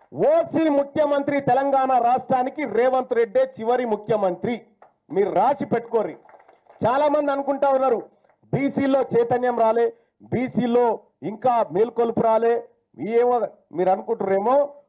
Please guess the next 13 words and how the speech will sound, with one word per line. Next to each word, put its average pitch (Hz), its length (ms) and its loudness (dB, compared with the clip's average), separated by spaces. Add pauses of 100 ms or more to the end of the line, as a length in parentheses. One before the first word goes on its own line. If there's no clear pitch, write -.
రెండు 240 420 0
వేల 233 280 2
ఇరవై 220 440 2
ఎనిమిది 220 320 2
నాటికి 226 460 -2
బీసీ 233 500 -2
వాడు 220 240 2
కుర్చీ - 480 -4
ఎక్కకపోతే 247 500 0
తీర్మానం 220 440 0
వలన 196 220 0
సచ్చినంత 233 540 -2
లెక్కపోరు. 190 480 -2